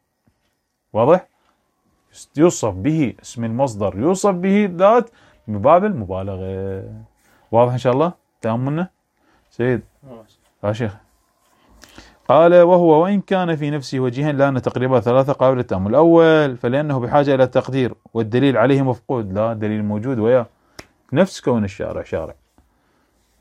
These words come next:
Speaker 1: اتضحتني لو اتضحت؟ فاضطرنا للتغ-،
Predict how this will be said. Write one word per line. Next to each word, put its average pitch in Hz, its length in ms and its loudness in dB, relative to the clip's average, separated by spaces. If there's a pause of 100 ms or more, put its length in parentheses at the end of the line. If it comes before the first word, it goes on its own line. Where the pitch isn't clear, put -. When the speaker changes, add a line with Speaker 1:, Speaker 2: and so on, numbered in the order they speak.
(220)
Speaker 1:
اتضحتني 120 520 -2
لو 127 120 0
اتضحت؟ 95 340 -4 (480)
فاضطرنا 170 560 0
للتغ-، 156 400 0